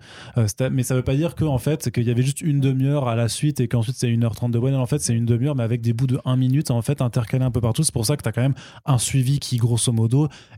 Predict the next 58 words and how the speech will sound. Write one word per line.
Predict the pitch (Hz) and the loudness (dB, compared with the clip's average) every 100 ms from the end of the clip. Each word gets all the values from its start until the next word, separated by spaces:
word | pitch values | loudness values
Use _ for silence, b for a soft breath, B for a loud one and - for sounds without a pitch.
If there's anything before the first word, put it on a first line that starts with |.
| _ | _
est | 127 | -2
un | 117 | 0
peu | 110 113 | 0 0
le | 107 | 2
même. | 101 135 151 | 2 0 0
T'as | 110 | -2
quand | 104 | 0
même | 117 | 0
des | 110 | 0
scènes | 101 127 | 0 0
que | 120 | 0
t'avais | 110 101 107 | 0 0 0
déjà | 120 117 | 2 0
vues, | 110 123 | 0 0
mais | 110 | 0
différentes, | 104 101 110 101 143 - B B | 0 0 0 2 0 -2 B B
et | 123 | -2
t'as | 127 120 | 0 0
des | 120 | 0
rajouts | 117 117 131 | 0 0 0
en | 113 | 0
plus. | 113 98 B - | -2 -4 B -4
Par | 127 | -2
contre, | 135 135 | -2 -2
il | |
y | 117 | 0
a | |
vraiment | 117 127 | 0 2
des | 117 104 | 0 0
reshoots | 110 123 - 139 | 0 0 -2 -2
qui | 123 | 0
ont | |
été | 117 123 | 0 0
faits | 107 131 120 - _ _ _ _ _ - - - | -2 -2 -2 -4 _ _ _ _ _ -20 -20 -2
en | 117 | 0
deux | 110 | 2
mille | 107 95 | 2 0
vingt, | 90 113 170 B B B | 2 0 0 B B B
euh, | 120 101 98 95 - | 0 2 4 2 0
pour | 127 123 | -2 0
le | 117 | 0
film, | 104 - 180 151 107 B - | -2 -2 0 0 -2 B -4
sachant | 117 120 117 | 0 0 0
que | |
le | 120 | 2
reste | 117 | 2
du | 113 | 0
matériel | 110 113 110 120 | 0 2 0 0
avait | 101 | 0
déjà | 104 107 | 0 2
été | 110 113 | 2 0
tourné, | - 113 117 | -2 0 2
a | 101 | 2
juste | 110 | 0
été | 110 113 | 0 -2
finalisé | - 113 107 104 110 | 0 2 2 2 2
et | |
remonté. | 98 98 98 127 | 2 0 0 0